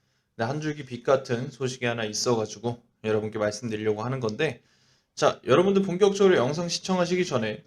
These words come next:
구독과 좋아요 한번 눌러주시면 저한테 큰 힘이 되니까요. 한 번씩 좀 부탁드리겠습니다.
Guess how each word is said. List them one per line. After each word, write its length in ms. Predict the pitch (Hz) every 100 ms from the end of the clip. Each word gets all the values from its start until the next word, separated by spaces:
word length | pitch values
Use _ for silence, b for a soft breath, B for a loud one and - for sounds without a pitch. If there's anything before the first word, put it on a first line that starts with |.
| _
구독과 480 | 120 131 127 131
좋아요 300 | 131 117 113
한번 200 | 117 120
눌러주시면 720 | 110 107 113 110 127 175 190 -
저한테 320 | - 107 110
큰 220 | - 185
힘이 160 | 180 147
되니까요. 580 | 107 104 98 113 135 -
한 120 | 120
번씩 300 | 117 113 -
좀 300 | 131 139 139
부탁드리겠습니다. 880 | - - 110 101 104 101 104 101 104